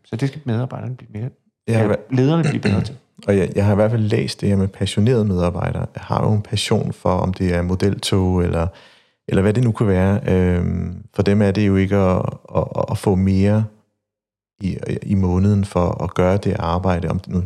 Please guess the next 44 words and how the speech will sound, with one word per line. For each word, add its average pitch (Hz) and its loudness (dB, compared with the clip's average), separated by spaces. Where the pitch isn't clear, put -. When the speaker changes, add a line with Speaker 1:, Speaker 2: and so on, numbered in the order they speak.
Speaker 2:
tog 85 -2
vi 85 0
lige 87 -2
modeltoget, 85 -2
så 95 0
lad 95 2
os 101 2
bare 104 2
fortsætte 104 0
det 98 -2
med 98 2
det. 101 2
Sidde 113 0
og 104 -2
bygge 98 0
modeltog. 95 0
Jamen, 95 2
det 110 2
er 107 4
simpelthen 104 0
hele 107 4
tiden - -2
at 98 0
få - -2
lov 95 4
til - -4
at, 92 2
at - 0
udfolde 101 0
den 95 0
drøm, 92 -2
de 95 -8
måtte 92 0
have, - 0
og - -6
det 92 -2
er 90 2
der, 82 0
passionen 107 -4
ligger. 87 -2
Og - 0
ikke 95 0
nødvendigvis 92 0
at, 82 -2